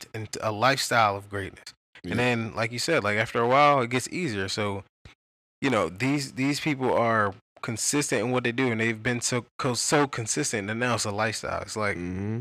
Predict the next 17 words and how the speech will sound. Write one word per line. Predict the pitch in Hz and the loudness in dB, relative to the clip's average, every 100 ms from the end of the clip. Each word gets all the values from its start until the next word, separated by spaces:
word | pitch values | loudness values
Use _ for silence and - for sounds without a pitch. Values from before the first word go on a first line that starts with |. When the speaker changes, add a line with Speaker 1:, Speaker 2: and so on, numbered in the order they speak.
| 123 | 0
Speaker 1:
Muhammad | 107 127 131 | 4 4 6
Ali | 123 120 117 | 4 4 2
don't | 110 123 | 0 0
think | 123 | -4
about, | 107 101 95 - | -2 -2 -4 -4
or | 98 92 | -4 -2
didn't, | 107 82 101 _ _ - | -4 -6 -8 _ _ -2
didn't | 127 113 | 0 0
think | 135 135 | 0 2
about | 104 95 | 2 2
going | 98 95 | -2 -6
to | 98 | -8
the | 90 | -6
gym. | 98 113 101 98 - _ - | -4 -2 -4 -6 -14 _ -12
It | 98 | -8
was | 101 | -4
just | 101 104 95 - | -2 -2 -2 -4